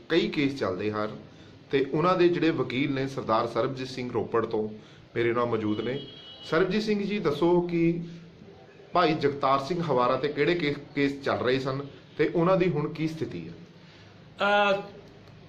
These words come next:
Speaker 2: ਸਰਦਾਰ ਜਗਤਾਰ ਸਿੰਘ ਹਵਾਰਾ ਤੇ ਕਾਫੀ ਕੇਸ ਸੀਗੇ ਰੋਪੜ ਜ਼ਿਲ੍ਹੇ ਦੇ ਵਿੱਚ।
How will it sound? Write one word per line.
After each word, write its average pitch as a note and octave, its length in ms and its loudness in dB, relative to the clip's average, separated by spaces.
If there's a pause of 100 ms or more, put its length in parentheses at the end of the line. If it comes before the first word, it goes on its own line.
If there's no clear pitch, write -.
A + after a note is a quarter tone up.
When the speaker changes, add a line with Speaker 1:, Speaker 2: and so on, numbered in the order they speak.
(640)
Speaker 2:
ਸਰਦਾਰ G#3 360 4
ਜਗਤਾਰ G3 440 4
ਸਿੰਘ A#3 240 0
ਹਵਾਰਾ F#3 360 4
ਤੇ G3 460 4
ਕਾਫੀ F#3 260 2
ਕੇਸ G3 320 2
ਸੀਗੇ F3+ 480 2 (180)
ਰੋਪੜ F3 300 4
ਜ਼ਿਲ੍ਹੇ D#3+ 260 2
ਦੇ F3 140 4
ਵਿੱਚ। D#3 280 0